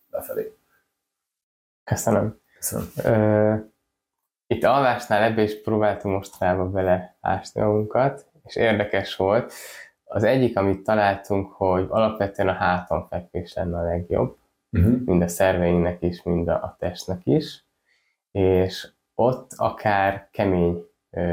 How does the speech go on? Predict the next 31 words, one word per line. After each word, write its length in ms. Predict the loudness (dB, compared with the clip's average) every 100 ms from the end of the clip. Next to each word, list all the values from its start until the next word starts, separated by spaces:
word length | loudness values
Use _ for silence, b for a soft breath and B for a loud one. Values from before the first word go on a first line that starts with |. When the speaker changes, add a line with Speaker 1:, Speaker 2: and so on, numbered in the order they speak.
| -2 -2
Speaker 2:
hogy 80 | 2
Speaker 1:
Mhm. 60 |
Speaker 2:
nem 220 | 4 4 2
konkrétan 640 | 0 0 2 0 0 0
a 80 | 0
földön, 920 | 0 2 4 4 4 4 6 4 2
de 220 | 2 4
akár 500 | 4 2 -2 0 0
mint 260 | 0 -4 -2
a 160 | 0 2
japánoknál 800 | 0 0 0 2 0 0 0 0
az 240 | -2 -2
ilyen, 280 | 0 2 2
Speaker 1:
Mhm. 140 | 0
Speaker 2:
hú, 140 | 0 2
hogy 220 | 0 -2
hívják? 500 | -2 0 -2 -4 _
Speaker 1:
Tatami, 400 | -6 -4 -4 -8 -10 -14
tatami. 240 | -8 -4 -4 -2
Speaker 2:
Tatami, 480 | -2 0 2 4 4
de 100 | 4
mi 180 | 4
volt 260 | 4 2 0
a 60 | -2
másik, 500 | -2 -2 -6 -8 -4
a, 280 | -4 -6 -6
mit 180 | -6 -6
akartunk 540 | -6 -6 -8 -12 -10
venni 280 | -8 -6 -6
a 60 | -8
földre? 480 | -8 -6 -6 -10